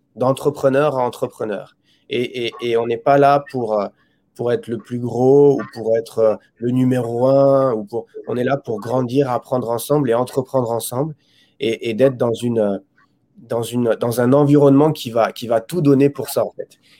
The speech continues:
Et, et, euh, bah, tu vois, je vois le, le petit commentaire de Tatiana, euh, qui me fait énormément plaisir. Euh, humainement et professionnellement, c'est hyper important pour nous.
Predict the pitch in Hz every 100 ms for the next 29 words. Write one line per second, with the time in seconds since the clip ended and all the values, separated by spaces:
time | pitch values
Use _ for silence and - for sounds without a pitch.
0 | _ 117 110 - 110 107 98 98 - 101
1 | - 110 123 123 107 101 120 120 101 -
2 | _ - 104 - 143 156 131 123 139 123
3 | 107 117 - 113 110 127 143 _ _ _
4 | - 98 - 107 113 110 127 127 120 113
5 | - 107 104 123 135 - - - _ 101
6 | 95 92 87 80 - - _ 127 147 143
7 | 135 135 139 123 127 120 120 - 117 110
8 | 120 120 107 107 104 120 117 104 110 -
9 | 104 107 104 113 127 123